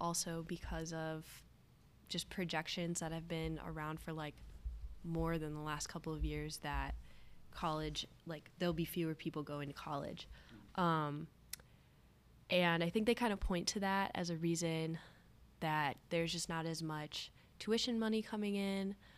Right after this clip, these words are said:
Um, there's not as much, like, state funding coming in.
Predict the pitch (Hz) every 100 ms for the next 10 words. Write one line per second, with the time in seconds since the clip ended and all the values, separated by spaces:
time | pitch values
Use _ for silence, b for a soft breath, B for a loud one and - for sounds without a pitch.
0 | B B - 175 165 160 160 160 160 160
1 | 160 151 151 156 156 160 156 - 151 -
2 | - - 165 170 - - 208 208 208 208
3 | - 196 190 185 185 185